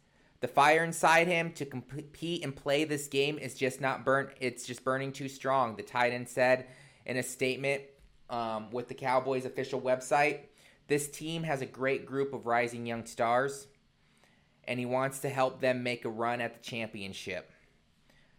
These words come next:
The Cowboys also enticed Witten with a financial incentive. Witten will receive up to five million to come out of retirement, a source told N F L Network insider.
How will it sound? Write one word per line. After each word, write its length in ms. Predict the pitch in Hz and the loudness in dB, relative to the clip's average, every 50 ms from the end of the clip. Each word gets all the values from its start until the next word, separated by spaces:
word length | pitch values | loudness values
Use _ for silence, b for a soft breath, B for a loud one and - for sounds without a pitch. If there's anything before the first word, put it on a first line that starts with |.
| b b | b b
The 100 | - 127 | -2 -2
Cowboys 840 | 120 - - 143 151 160 170 170 139 143 135 131 127 127 127 123 - - - - | -2 0 4 6 8 8 8 6 6 4 4 6 4 4 2 -2 -6 -10 -4 2
also 540 | 135 139 147 160 156 160 - 165 151 139 123 | 4 6 6 6 6 4 0 0 0 0 0
enticed 640 | 131 131 - - - 139 135 135 127 - - - 120 | -6 -10 -10 -6 -2 -2 -2 -2 -2 -6 -12 -12 -8
Witten 260 | 123 135 - 123 127 | -6 -6 -6 -6 -8
with 180 | 117 113 110 - | -6 -6 -6 -6
a 60 | 113 | -8
financial 720 | - - - 117 123 131 135 131 131 127 131 - 131 127 | -10 -6 -6 -4 -4 -2 -2 -2 -2 -2 -4 -6 -8 -6
incentive. 640 | 120 113 - - - 113 110 107 - - 92 85 87 - - | -6 -8 -8 -6 -6 -6 -6 -8 -10 -12 -12 -12 -12 -16 -14
Witten 300 | 95 101 117 107 127 135 | -8 -8 -8 -6 -6 -4
will 140 | 127 123 117 | -4 -4 -2
receive 420 | 110 107 104 - - 117 113 107 | -4 -6 -8 -8 -10 -10 -10 -8
up 220 | 107 - 104 - - | -6 -6 -8 -8 -8
to 80 | 98 | -14
five 440 | - - - - 110 113 127 135 139 | -16 -12 -8 -4 -2 0 0 0 0
million 460 | 127 117 113 113 117 120 117 113 98 | -2 -4 -6 -6 -6 -6 -6 -8 -8
to 80 | 87 90 | -10 -12
come 260 | 92 - - 113 110 | -14 -12 -12 -10 -8
out 160 | 98 104 107 | -4 -4 -4
of 120 | 101 95 - | -4 -6 -8
retirement, 580 | 98 - - - 101 104 104 104 107 107 - - _ b b b b b b b b b | -12 -12 -8 -6 -4 -4 -4 -4 -4 -6 -6 -8 _ b b b b b b b b b
a 80 | - 104 | -4 -4
source 400 | - - 120 117 117 110 110 - | -2 0 2 2 2 2 0 -4
told 280 | - 123 110 104 101 | -2 0 2 2 2
N 140 | - 95 104 | 0 -2 -4
F 140 | 101 101 - | -4 -2 -2
L 120 | 104 101 | -2 -2
Network 420 | 101 101 98 90 82 101 101 98 - | -2 -2 -2 -2 -2 -2 -4 -4 -6
insider. 600 | 98 92 - - 98 98 95 95 98 95 - | -12 -8 -4 -2 0 0 0 -2 -4 -4 -6